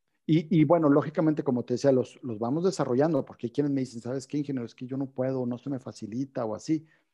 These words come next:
Pues muy bien, ¿verdad? O sea, probamos otras áreas, ¿no? Este, pero la realidad es que el que,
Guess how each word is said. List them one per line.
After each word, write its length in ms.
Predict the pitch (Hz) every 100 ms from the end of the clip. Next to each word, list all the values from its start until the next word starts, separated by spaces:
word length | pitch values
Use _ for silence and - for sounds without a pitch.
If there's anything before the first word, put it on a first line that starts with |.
| _ _ _ _ _ _ -
Pues 140 | 147
muy 140 | 165 185
bien, 260 | 214 214
¿verdad? 340 | 120 113 120 123
O 60 |
sea, 180 | - 117
probamos 480 | 139 135 139 156 165
otras 340 | 160 170 151
áreas, 420 | 175 135 104 -
¿no? 260 | 107 123 170 _ _ _ _
Este, 680 | 117 113 - _ 120 107 107 _ _ _ _ _ _
pero 240 | 160 165 170
la 120 | 165
realidad 480 | 165 160 156 165 196
es 160 | 214 -
que 280 | 247 220
el 240 | 185 151 -
que, 420 | 151 143 135